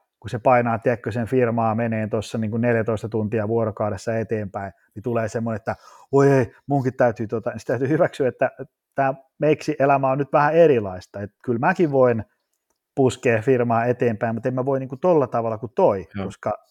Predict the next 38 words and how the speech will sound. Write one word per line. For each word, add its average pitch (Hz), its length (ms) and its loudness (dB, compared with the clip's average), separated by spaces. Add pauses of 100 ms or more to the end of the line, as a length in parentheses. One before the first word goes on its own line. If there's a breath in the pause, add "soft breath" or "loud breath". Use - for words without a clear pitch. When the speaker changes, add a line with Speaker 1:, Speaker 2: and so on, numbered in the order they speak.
(120)
Speaker 2:
Joo. 101 120 -2
Speaker 1:
tää 117 60 0
mun 123 180 -4
tilanne 113 320 -4
on 110 160 -6
vähän 117 220 0
erilainen. 92 360 -8 (640)
Speaker 2:
Joo, 107 260 0 (200)
joo. 104 220 0 (420)
Yksi 113 200 -2
semmoinen 110 320 0
iso 110 280 0 (880 soft breath)
vaikutuksen 113 440 -2
muhun 117 300 -2
tehnyt, 98 340 -2 (200)
tota, 101 420 -6 (320)
ajattelija 104 560 -2 (220)
Arthur 113 380 0
Brooks, - 420 -2
hän 101 160 -6
on 98 120 -8 (180)
onnellisuutta 98 540 -6
tutkinut. 98 380 -6
Hänellä 101 220 0
on 98 60 2
tämmöinen 101 200 0
kirja 101 300 2
kuin 98 320 2
From 101 180 0
Strength 104 400 0
to 98 60 -8
Strength, 101 500 -4
että - 180 -6
vahvuudesta 101 480 0
vahvuuteen 98 500 0
ja 98 60 0
miten 95 280 -2
tavallaan 92 420 -2